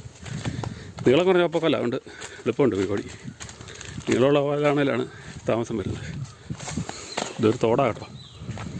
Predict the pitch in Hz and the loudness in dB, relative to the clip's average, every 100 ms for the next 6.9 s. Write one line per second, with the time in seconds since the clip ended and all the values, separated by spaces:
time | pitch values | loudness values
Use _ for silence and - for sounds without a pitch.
0 | - - - - - - - - - - | -10 -12 -14 -14 -12 -12 -14 -14 -8 -8
1 | - - 120 113 143 160 156 - 147 143 | -8 -2 0 4 4 4 2 0 2 2
2 | 123 110 113 - - - - - - - | 2 2 -2 -8 -12 -16 -18 -18 -14 -14
3 | - 123 123 123 117 143 151 139 - 135 | -4 2 4 4 4 4 4 2 0 2
4 | 131 120 120 113 117 113 107 104 - - | 4 4 4 4 2 2 0 0 -2 -6
5 | - - - - - - - - - - | -8 -14 -16 -14 -14 -14 -10 -10 -10 -14
6 | - - - - 120 110 - 143 | -16 -16 -18 -12 -8 -8 0 2